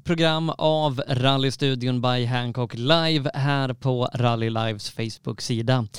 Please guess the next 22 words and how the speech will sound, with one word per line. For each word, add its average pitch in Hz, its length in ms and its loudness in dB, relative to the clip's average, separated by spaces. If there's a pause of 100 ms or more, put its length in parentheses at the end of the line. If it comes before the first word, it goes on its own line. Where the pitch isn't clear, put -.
(400)
I 196 320 6
dagens 220 340 4
program 208 400 6
så 185 180 0
ska 175 140 0
vi 170 120 2
inte 165 220 2
prata 151 680 0
med 139 520 0
en 127 240 -2
förare, 147 1120 4
utan 127 480 2
vi 127 80 -2
ska 123 240 -4
prata 131 400 -4
med 123 340 -2
en 113 360 -4
bilbyggare. 139 1000 2 (440)
För 160 540 6
trettio 208 320 4
år 202 120 4
sedan 202 260 2